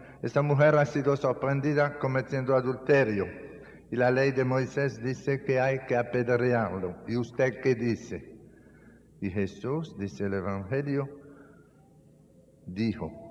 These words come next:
"Que aquel que esté sin pecado le tire la primera piedra". Y la gente comenzó a alejarse, comenzando por los más viejos. Se iban uno tras otro y se fueron todos.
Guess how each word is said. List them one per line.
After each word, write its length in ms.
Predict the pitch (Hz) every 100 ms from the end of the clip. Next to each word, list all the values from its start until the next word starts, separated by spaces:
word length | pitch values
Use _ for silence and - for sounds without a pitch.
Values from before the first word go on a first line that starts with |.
| - - - - - - - - - _ - - -
"Que 120 | 107
aquel 720 | 101 - 131 143 123 98 87
que 120 | 107
esté 280 | 92 - 110
sin 360 | - - 170 143
pecado 720 | 101 - 90 98 135 131 -
le 180 | 101 98
tire 400 | - 101 104 113
la 120 | 113
primera 560 | 113 120 113 120 120 120
piedra". 520 | 113 95 82 80 76 - - - - - - -
Y 100 | 101
la 140 | 95 92
gente 380 | 95 92 95 92
comenzó 500 | 98 95 92 - 95
a 60 |
alejarse, 720 | 92 90 90 92 104 - 139
comenzando 640 | - 101 95 - 98 101 110
por 140 | 113
los 280 | 110 110 -
más 320 | 110 113 -
viejos. 600 | - 120 107 95 - - - - - - -
Se 160 | - 98
iban 400 | 101 98 98 98
uno 280 | 98 98 95
tras 300 | 92 90 117
otro 440 | 147 147 147 - - - - -
y 60 | 147
se 160 | 151 170
fueron 460 | 175 180 185 175
todos. 640 | 180 190 139 104 - -